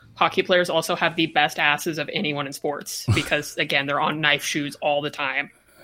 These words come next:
Speaker 1: and they're
Speaker 2: And
Speaker 1: always going.
Speaker 2: constantly
Speaker 1: If you are a
Speaker 2: running,
Speaker 1: hockey
Speaker 2: yeah.
Speaker 1: player, you have a great ass.
Speaker 2: <laughs>
Speaker 1: So
Speaker 2: Yeah,
Speaker 1: I'm
Speaker 2: I'm
Speaker 1: gonna
Speaker 2: a-,
Speaker 1: throw
Speaker 2: I'm
Speaker 1: that
Speaker 2: adding,
Speaker 1: out there for any of you.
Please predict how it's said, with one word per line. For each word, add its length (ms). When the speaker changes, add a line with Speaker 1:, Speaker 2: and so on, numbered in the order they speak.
Speaker 1:
and 140
they're 80
Speaker 2:
And 80
Speaker 1:
always 340
going. 360
Speaker 2:
constantly 540
Speaker 1:
If 40
you 100
are 60
a 40
Speaker 2:
running, 140
Speaker 1:
hockey 220
Speaker 2:
yeah. 60
Speaker 1:
player, 160
you 120
have 160
a 100
great 360
ass. 440
Speaker 2:
<laughs> 300
Speaker 1:
So 380
Speaker 2:
Yeah, 160
Speaker 1:
I'm 80
Speaker 2:
I'm 60
Speaker 1:
gonna 140
Speaker 2:
a-, 20
Speaker 1:
throw 160
Speaker 2:
I'm 60
Speaker 1:
that 80
Speaker 2:
adding, 60
Speaker 1:
out 160
there 140
for 160
any 180
of 80
you. 180